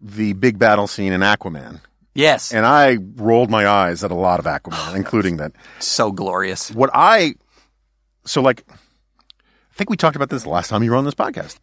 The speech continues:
Speaker 1: Uh, Max Brooks, the author of World War Z,
Speaker 2: Mm-hmm.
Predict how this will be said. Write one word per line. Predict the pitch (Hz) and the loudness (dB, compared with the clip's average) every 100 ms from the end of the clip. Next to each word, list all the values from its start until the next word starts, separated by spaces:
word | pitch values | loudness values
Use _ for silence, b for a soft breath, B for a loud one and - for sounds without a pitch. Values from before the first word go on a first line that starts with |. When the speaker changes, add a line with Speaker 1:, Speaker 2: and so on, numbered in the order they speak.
| _ | _
Speaker 1:
Uh, | 104 92 | -2 -2
Max | 104 127 165 | 0 2 2
Brooks, | - 110 143 - - | 0 0 0 0 -4
the | 101 | 2
author | 104 110 113 | 2 2 0
of | 107 98 101 | 0 0 -8
World | - 113 107 | -2 -2 0
War | 107 | 0
Z, | 98 104 139 - | 0 -4 -6 -4
Speaker 2:
Mm-hmm. | 131 | -4